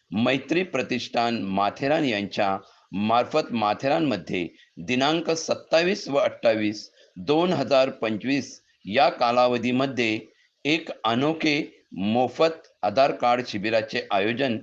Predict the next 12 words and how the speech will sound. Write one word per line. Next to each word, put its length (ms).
मैत्री 360
फाउंडेशनच्या 880
सर्व 360
कार्यकर्त्यांनी 1000
माथेरानच्या 800
कड्याकपाऱ्यात 840
राहणाऱ्या 460
आदिवासींसह 1200
नागरिकांसाठी, 1300
माथेरानकरांसाठी 1500
व 260
विशेषतः 760